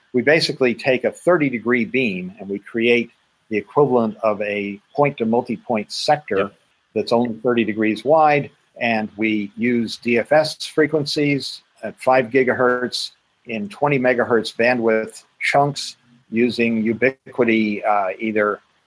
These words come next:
Speaker 1: uh, M series or more recently the A C series. Uh, and we can get, you know, fifty megabits to people. Uh, we only,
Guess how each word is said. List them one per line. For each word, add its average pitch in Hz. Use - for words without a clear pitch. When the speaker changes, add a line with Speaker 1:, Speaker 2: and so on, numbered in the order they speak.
Speaker 1:
uh, 98
M 107
series 117
or 98
more 98
recently 104
the 92
A 98
C 143
series. 127
Uh, 101
and 107
we 110
can 104
get, 110
you 104
know, 90
fifty 104
megabits 101
to -
people. 98
Uh, 98
we 107
only, 120